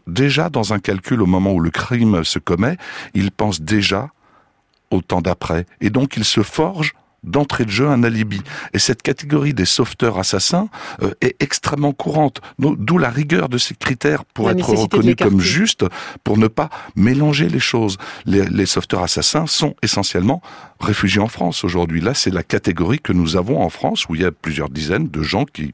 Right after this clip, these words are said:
Speaker 1: peuvent être présumés sauveteurs assassins. Euh, d'où la rigueur imposée à cette, à cette notion de juste. Ils sont pas plus de trois cents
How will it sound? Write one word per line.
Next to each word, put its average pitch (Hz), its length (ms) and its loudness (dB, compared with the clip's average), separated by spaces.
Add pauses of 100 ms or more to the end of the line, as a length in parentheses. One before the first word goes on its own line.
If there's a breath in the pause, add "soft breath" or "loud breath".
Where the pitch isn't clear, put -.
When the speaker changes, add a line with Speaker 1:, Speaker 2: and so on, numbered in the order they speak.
(120)
Speaker 1:
peuvent 80 180 0
être 107 220 0
présumés 82 540 2 (300 loud breath)
sauveteurs 90 540 -2
assassins. 80 460 -2 (400 loud breath)
Euh, 92 260 0 (400)
d'où 117 240 0
la 147 140 4
rigueur 151 520 0
imposée 117 580 0
à 95 120 -2
cette, - 360 -2 (180)
à 95 60 -2
cette - 280 -2
notion 92 300 2
de 87 100 2
juste. 85 400 -2 (380 loud breath)
Ils - 100 -2
sont - 240 2 (320)
pas 123 100 0
plus - 220 -6
de 101 100 0
trois - 300 -2
cents - 300 -4